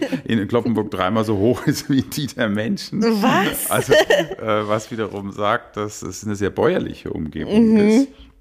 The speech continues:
Speaker 2: Und die sind ja jetzt nicht so als die progressiven Vorreiter der Gleichberechtigung
Speaker 1: Nee.
Speaker 2: hervorgetreten.
Speaker 1: Ich komme ja auch aus einer bäuerlichen Umgebung, mehr oder weniger.
Speaker 2: Ja.
Speaker 1: Ich habe einmal die Schule gewechselt und ich, ich komme ja aus Friedrichshafen, habe die Schule gewechselt nach Kressbronn für zwei Jahre. Und Kressbronn,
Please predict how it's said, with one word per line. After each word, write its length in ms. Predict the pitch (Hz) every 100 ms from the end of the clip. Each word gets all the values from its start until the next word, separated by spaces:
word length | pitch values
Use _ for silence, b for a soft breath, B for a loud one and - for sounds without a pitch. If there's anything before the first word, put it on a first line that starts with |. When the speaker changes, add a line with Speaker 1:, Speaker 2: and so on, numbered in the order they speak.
| _ _ _ _ B B B B
Speaker 2:
Und 140 | 92
die 80 | 101
sind 140 | 95 120
ja 80 |
jetzt 180 | 95 90
nicht 140 | 113 -
so 120 | 113
als 180 | 92 -
die 60 |
progressiven 640 | 85 107 104 90 110 90 82
Vorreiter 460 | 113 104 98 98
der 140 | 82 80
Gleichberechtigung 1000 | 131 147 - - - - 160 - 120 -
Speaker 1:
Nee. 220 | 175 165
Speaker 2:
hervorgetreten. 400 | 123 107 - 113 -
Speaker 1:
Ich 160 | -
komme 140 | 254 233
ja 80 | 214
auch 100 | 370
aus 140 | -
einer 80 | 190
bäuerlichen 500 | 175 175 175 185 190
Umgebung, 420 | 170 160 170 170
mehr 120 | 165
oder 160 | 160 165
weniger. 220 | 165 165
Speaker 2:
Ja. 40 |
Speaker 1:
Ich 140 | 180 208
habe 240 | - -
einmal 380 | 165 190 190 190 B B B -
die 80 | 190
Schule 340 | - 277 320
gewechselt 540 | 208 180 190 - 220 185
und 60 |
ich, 160 | 185 165
ich 280 | 92 175 -
komme 140 | 180
ja 60 | 180
aus 80 | 185
Friedrichshafen, 560 | 208 233 - 226 233 214
habe 120 | 196
die 80 | 190
Schule 200 | 226 214
gewechselt 400 | 190 196 - 175
nach 160 | 175
Kressbronn 520 | - 185 - - 190
für 100 | 214
zwei 300 | - - 175
Jahre. 480 | 175 160 185 170 202 B B B
Und 160 | 190
Kressbronn, 1080 | - 202 196 - - - - 196 208 262